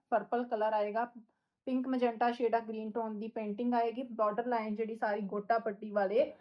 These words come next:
ਫਲਾਵਰਸ ਦੇ ਨਾਲ ਪਲੱਸ ਮਿਰਰ ਵਰਕ ਨਾਲ ਫਿਨਿਸ਼ਿੰਗ ਆਏਗੀ, ਇਵੇਂ ਆਏਗੀ ਬਾਰਡਰ ਲਾਈਨ। ਠੀਕ ਹੈ, ਨਾਲ ਤੁਹਾਨੂੰ ਬਾਰਡਰ ਲਾਈਨ ਮਿਲੇਗੀ ਇੱਕਦਮ ਪੂਰੀ ਲੰਮੀ ਚੌੜੀ।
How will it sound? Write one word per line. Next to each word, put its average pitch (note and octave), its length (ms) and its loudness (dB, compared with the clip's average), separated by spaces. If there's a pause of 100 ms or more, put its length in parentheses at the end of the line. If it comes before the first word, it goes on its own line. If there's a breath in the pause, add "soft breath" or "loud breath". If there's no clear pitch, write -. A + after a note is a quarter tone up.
(220 loud breath)
ਫਲਾਵਰਸ C4 380 8
ਦੇ C4 140 -2
ਨਾਲ A#3+ 220 2
ਪਲੱਸ A#3+ 300 0
ਮਿਰਰ A#3 300 0
ਵਰਕ A3+ 260 -2
ਨਾਲ G#3+ 200 -4
ਫਿਨਿਸ਼ਿੰਗ A#3 520 -6
ਆਏਗੀ, G#3+ 300 -2
ਇਵੇਂ A3+ 400 -8
ਆਏਗੀ G#3+ 440 -4 (1400)
ਬਾਰਡਰ G3+ 260 0
ਲਾਈਨ। E3+ 300 -8 (680)
ਠੀਕ B3+ 140 -6
ਹੈ, C#4+ 80 0
ਨਾਲ A3 280 2
ਤੁਹਾਨੂੰ A#3+ 300 0
ਬਾਰਡਰ G#3 240 4
ਲਾਈਨ A#3 260 -2
ਮਿਲੇਗੀ A3+ 320 0
ਇੱਕਦਮ G#3+ 320 0
ਪੂਰੀ A#3 280 -4
ਲੰਮੀ A3 260 -4
ਚੌੜੀ। A#3 400 -4